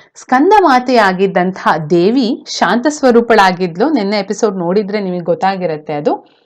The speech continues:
ಈ ದಿನ ಸಂಹಾರಕ್ಕೆ ನಿಂತಿದ್ದಾಳೆ, ಅಂದ್ರೆ ಆರನೆಯ ದಿನವಾದ ಇಂದು ಸಂಹಾರಕ್ಕೆ ನಿಂತಿದ್ದಾಳೆ. ಅಂದ್ರೆ ಹೆಣ್ಣು ತಾಯಿಯಾದ ತಕ್ಷಣ ತಾನು ಏನು ತನ್ನ ಹಿಂದಿನ ಜೀವನದಲ್ಲಿ ಅವಳು ಏನೇನನ್ನ ಕಲ್ತಿದ್ಲು ಅದನ್ನೆಲ್ಲದನ್ನು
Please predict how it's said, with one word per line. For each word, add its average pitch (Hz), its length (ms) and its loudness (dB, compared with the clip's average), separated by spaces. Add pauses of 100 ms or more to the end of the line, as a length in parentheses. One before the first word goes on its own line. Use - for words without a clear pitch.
(440)
ಈ 226 140 0 (140)
ದಿನ 320 180 2 (260)
ಸಂಹಾರಕ್ಕೆ 247 760 0
ನಿಂತಿದ್ದಾಳೆ, 190 560 -2
ಅಂದ್ರೆ 165 320 -4
ಆರನೆಯ 269 480 2 (140)
ದಿನವಾದ 190 420 0
ಇಂದು 262 380 0
ಸಂಹಾರಕ್ಕೆ 285 640 0
ನಿಂತಿದ್ದಾಳೆ. 180 600 -2 (400)
ಅಂದ್ರೆ 208 320 -2 (680)
ಹೆಣ್ಣು 339 340 2 (120)
ತಾಯಿಯಾದ 294 560 4
ತಕ್ಷಣ 269 400 -2 (160)
ತಾನು 247 300 2
ಏನು 233 460 2 (1040)
ತನ್ನ 233 240 0
ಹಿಂದಿನ 247 580 2
ಜೀವನದಲ್ಲಿ 233 680 0
ಅವಳು 214 220 2
ಏನೇನನ್ನ 247 520 -2
ಕಲ್ತಿದ್ಲು 226 640 0 (340)
ಅದನ್ನೆಲ್ಲದನ್ನು 233 840 2